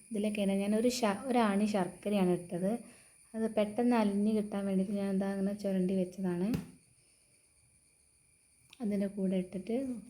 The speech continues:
നല്ലോണം ഇളക്കുക, നല്ലോണം ഒന്ന് മിക്സാക്കി കൊടുക്കുക, നല്ലോണം ഇളക്കി. ഇനി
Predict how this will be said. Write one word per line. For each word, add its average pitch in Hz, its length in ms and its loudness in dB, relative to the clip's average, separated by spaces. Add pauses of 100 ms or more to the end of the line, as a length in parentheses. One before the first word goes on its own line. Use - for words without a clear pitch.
(500)
നല്ലോണം 180 480 2
ഇളക്കുക, 170 380 -6 (1800)
നല്ലോണം 202 320 -4
ഒന്ന് 202 160 0
മിക്സാക്കി 190 500 -4 (120)
കൊടുക്കുക, 190 420 -6 (100)
നല്ലോണം 185 380 2
ഇളക്കി. 180 340 -6 (3250)
ഇനി 214 140 2